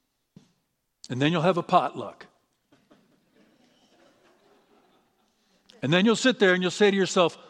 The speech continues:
"Well, I'm having a potluck with all these people that hurt me." And they'll be looking at you and saying,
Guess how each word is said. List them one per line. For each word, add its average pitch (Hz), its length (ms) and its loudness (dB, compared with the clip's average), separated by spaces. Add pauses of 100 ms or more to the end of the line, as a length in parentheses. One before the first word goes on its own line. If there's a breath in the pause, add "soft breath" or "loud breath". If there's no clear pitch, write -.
(120 loud breath)
"Well, 185 140 2
I'm 330 80 2
having 320 200 2
a 165 40 -2
potluck 202 600 0
with 156 120 0
all 220 160 2
these 208 120 -4
people 247 280 2
that 147 160 2
hurt 311 260 0
me." 135 220 -4 (1000)
And 139 100 -4
they'll 226 120 4
be 262 80 0
looking 233 240 2
at 190 80 0
you 233 140 2
and 233 80 0
saying, 170 200 0